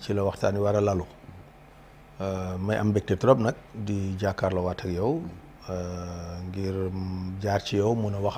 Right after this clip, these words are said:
ak, euh, Sénégalais yi ci suñu gis-gis ci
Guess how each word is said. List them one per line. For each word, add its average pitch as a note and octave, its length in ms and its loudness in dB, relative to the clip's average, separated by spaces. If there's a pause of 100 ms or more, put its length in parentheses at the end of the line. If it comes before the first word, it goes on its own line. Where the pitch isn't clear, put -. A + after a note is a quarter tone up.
ak, - 200 -8
euh, F2+ 320 0
Sénégalais F#2+ 520 0
yi F#2+ 160 -2 (880)
ci G2 520 0
suñu G#2 300 -2
gis-gis G#2+ 560 0 (840)
ci G#2 880 2